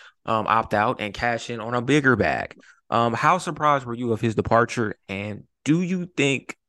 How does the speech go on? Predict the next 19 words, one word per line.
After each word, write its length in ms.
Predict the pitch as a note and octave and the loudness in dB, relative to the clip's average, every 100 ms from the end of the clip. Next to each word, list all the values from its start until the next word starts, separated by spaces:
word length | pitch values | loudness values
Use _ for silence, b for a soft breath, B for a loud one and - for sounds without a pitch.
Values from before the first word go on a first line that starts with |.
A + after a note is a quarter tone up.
| _ _ - | _ _ -12
Denver 680 | A2+ C3 C3 A2+ A2+ G#2+ G#2 _ _ _ | 0 0 2 0 0 0 -4 _ _ _
relying 560 | A2+ A2+ A2 A#2+ A#2+ A2 | 0 2 4 2 0 -4
on 260 | A2 G#2+ G2+ | -6 -8 -10
Christian 500 | - C#3 - C3 A2+ | -6 -6 -4 -6 -2
Braun, 480 | G2+ G#2+ A2+ B2+ C3+ _ _ _ _ b b b b _ | 2 2 2 -2 -8 _ _ _ _ b b b b _
um, 460 | - A#2+ A#2 A2 G#2+ - _ _ _ - | 2 4 4 2 -4 -14 _ _ _ 2
probably 260 | B2 B2 | 2 2
in 80 | A2+ | -4
a 40 | |
more 200 | G#2+ A2+ - | -4 -4 -2
elevated 440 | A#2 A2 A2 G#2 | -4 -2 -2 -2
role, 320 | G#2 G#2+ G#2+ | -2 -2 -2
is 200 | B2 A#2+ | -2 0
enough 420 | A2 A2 B2+ A2+ - | -2 0 0 0 -2
to 140 | A2+ | -6
replace 380 | G#2+ - A2+ G#2 | -6 -2 -2 -2
Bruce 240 | - G#2 | -4 -4
Brown's 320 | G2 G2 G2 | -4 -6 -6
productivity 680 | - A2+ A2+ - B2 G2 F2+ | -2 -2 -2 -2 -2 -2 -6